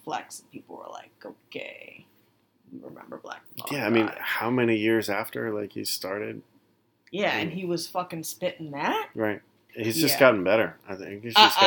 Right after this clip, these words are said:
Speaker 2: gotten
Speaker 1: do,
Speaker 2: better.
Speaker 1: I agree with that. You know, and it's, it's so funny to me because a lot of people didn't even know who the Roots were until they were on Jimmy Fallon.
Speaker 2: Mm-hmm.
Speaker 1: People have no idea who he was.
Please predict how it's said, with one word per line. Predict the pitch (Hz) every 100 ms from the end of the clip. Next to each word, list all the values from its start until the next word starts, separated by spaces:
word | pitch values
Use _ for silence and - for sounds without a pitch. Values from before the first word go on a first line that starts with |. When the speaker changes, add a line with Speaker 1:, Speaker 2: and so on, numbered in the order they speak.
| 202
Speaker 2:
gotten |
Speaker 1:
do, | 202
Speaker 2:
better. | 214 190 175 - _
Speaker 1:
I | 165 175 170
agree | 165 165
with | 156 156
that. | 147 147 - _ _ -
You | 208
know, | 196 190
and | 180
it's, | 175 - -
it's | 180 175
so | - - 180 170 170 170 170 - _ _ -
funny | - 165 175 175
to | 170 160
me | 151
because | 151 151 - 151 151 147 - _ _ -
a |
lot | 170 175
of | 180
people | 175 180
didn't | 170 160
even | 151
know | 156
who | 156
the | 151
Roots | 147 147 - -
were | 151 135 127
until | 143 147 139
they | 147
were | 147
on | 143
Jimmy | 139 131
Fallon. | 143 147 131 - _
Speaker 2:
Mm-hmm. | 90 85 85 85 _ _ _ _ _
Speaker 1:
People | 233 220
have | 160
no | 165 208 220
idea | 202 190
who | 165 151
he | 151
was. | 131 110 98 -